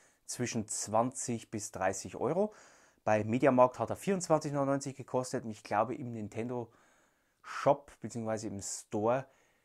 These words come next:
glaube ich, hat er sogar zwanzig Euro gekostet. Ich bin mir aber jetzt nicht mehr sicher. Im Nintendo Shop sind sie natürlich schon längst, ähm, vergriffen. Das wollte ich nur gesagt haben.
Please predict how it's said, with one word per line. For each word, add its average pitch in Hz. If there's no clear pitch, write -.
glaube 135
ich, 151
hat 123
er 120
sogar 107
zwanzig -
Euro 87
gekostet. -
Ich -
bin 131
mir 143
aber 127
jetzt 120
nicht 127
mehr 101
sicher. 165
Im 117
Nintendo 110
Shop 110
sind 113
sie 110
natürlich 101
schon 101
längst, 95
ähm, 107
vergriffen. 120
Das 107
wollte 107
ich -
nur 107
gesagt 101
haben. 87